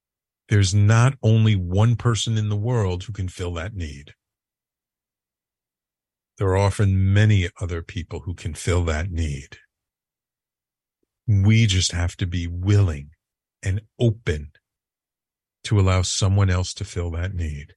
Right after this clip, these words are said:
And just because they fill that need does not mean, like, they're the one person for you, does not mean, like, eh, you should leave your current relationship because this person, you know, is filling that need for you.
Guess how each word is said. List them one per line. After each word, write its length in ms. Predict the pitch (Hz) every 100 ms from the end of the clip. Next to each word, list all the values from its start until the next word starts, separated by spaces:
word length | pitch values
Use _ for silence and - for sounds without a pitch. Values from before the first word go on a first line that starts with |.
| _ _ _ _ _
And 160 | 110 95
just 320 | 87 113 -
because 460 | 143 123 135 135 120
they 140 | 135
fill 300 | 123 135 131
that 180 | 127 127
need 580 | 127 135 139 90 92 95 _ _ _ _ _ - 92
does 220 | 87 92
not 320 | 92 90 101 123
mean, 560 | 107 95 95 104 120 - _ _ _ _ _ _ _ _ -
like, 260 | 95 95 -
they're 380 | 107 87 98 107
the 120 | 113
one 340 | 104 95 117
person 360 | 104 110 - 131
for 260 | - 92
you, 240 | 92 95 107
does 220 | 101 90
not 280 | 90 107 139
mean, 440 | 113 107 107 104
like, 340 | 101 82 87 -
eh, 40 | 107
you 240 | 101 95
should 200 | 95 95
leave 240 | 95 110
your 80 | 113
current 260 | 101 120 127
relationship 560 | 110 101 101 107 101
because 260 | 98 85 76
this 160 | 101 104
person, 500 | 110 107 - 107 101 - - -
you 80 | 117
know, 160 | 107 107
is 100 | 101
filling 380 | - 110 113 110
that 140 | 117
need 280 | 113 107 98
for 120 | -
you. 380 | 76 76 82 101